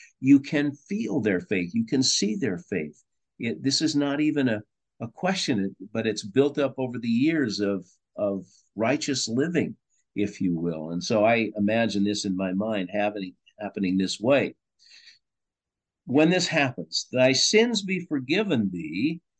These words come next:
there were certain of the scribes sitting there and reasoning in their hearts, 'Why does this man speak thus blasphemies?'" And then, uh, Jesus perceives, uh,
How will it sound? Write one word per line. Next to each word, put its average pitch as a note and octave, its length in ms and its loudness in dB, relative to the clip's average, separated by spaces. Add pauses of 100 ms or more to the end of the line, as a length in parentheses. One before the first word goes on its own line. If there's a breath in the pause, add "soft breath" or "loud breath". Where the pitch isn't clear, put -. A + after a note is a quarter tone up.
(180)
there C#3 180 2
were C#3+ 280 4
certain F#3 460 -4
of D3+ 140 -4
the C#3 60 -4
scribes D#3+ 640 -2
sitting A#2 280 -2
there G#2+ 240 -2
and C3+ 160 -4
reasoning G3 420 -2
in D#3+ 80 -2
their D3+ 140 -2
hearts, E3 400 -4
'Why D3+ 380 -2
does D#3 320 -6
this F#3 320 -6
man D3+ 300 -2
speak F3 340 -8 (140)
thus A#2 260 0
blasphemies?'" - 800 -4 (800)
And G#2 180 4
then, C3 280 6
uh, A#2 160 2
Jesus D3+ 500 -4
perceives, D#3 680 -4 (560)
uh, G#2 420 -2